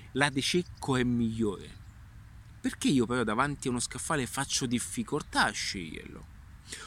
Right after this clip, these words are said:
O perché davanti a due oli, ok, scelgo un olio diverso perché in qualche modo rappresenta nel, nel percorso del,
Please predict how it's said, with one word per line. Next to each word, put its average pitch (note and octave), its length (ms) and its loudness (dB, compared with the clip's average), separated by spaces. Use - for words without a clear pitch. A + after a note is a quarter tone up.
O E3 120 4
perché G3 480 6
davanti E3 540 6
a D#3+ 60 6
due D#3+ 400 6
oli, D#3 640 6
ok, - 340 2
scelgo F3 720 6
un E3 220 4
olio G3 480 6
diverso E3 1000 4
perché - 520 0
in E3+ 380 8
qualche D#3 300 2
modo D#3 320 4
rappresenta C#3 680 0
nel, C3 180 2
nel C3+ 340 2
percorso D#3 560 0
del, B2+ 160 2